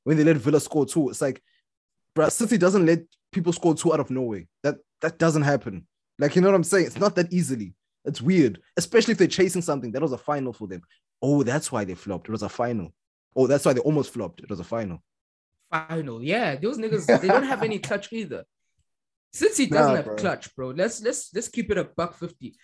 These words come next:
Speaker 2: City are like those prissy rich kids. Like, when they play football and you whoop them, they wanna go home with the ball.
Speaker 1: Nah, but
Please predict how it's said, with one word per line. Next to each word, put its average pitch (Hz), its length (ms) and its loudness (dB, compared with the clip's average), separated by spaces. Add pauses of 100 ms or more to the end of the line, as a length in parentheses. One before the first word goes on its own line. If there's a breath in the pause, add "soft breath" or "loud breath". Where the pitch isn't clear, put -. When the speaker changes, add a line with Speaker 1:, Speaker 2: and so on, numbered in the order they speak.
Speaker 2:
City 277 320 -4
are 247 80 4
like 214 180 0
those 175 160 -6
prissy 214 360 -8
rich 165 260 -8
kids. - 300 -10
Like, 151 120 -8
when 190 140 -4
they 208 120 -2
play 214 200 -4
football 208 480 -6
and 156 220 -8
you 147 120 -8
whoop 170 280 -4
them, 147 200 -6
they 143 80 -6
wanna 156 200 -6
go 139 200 -6
home 151 220 -4
with 139 140 -16
the 123 160 -18
ball. 127 280 -10 (520)
Speaker 1:
Nah, 131 180 0
but 143 280 0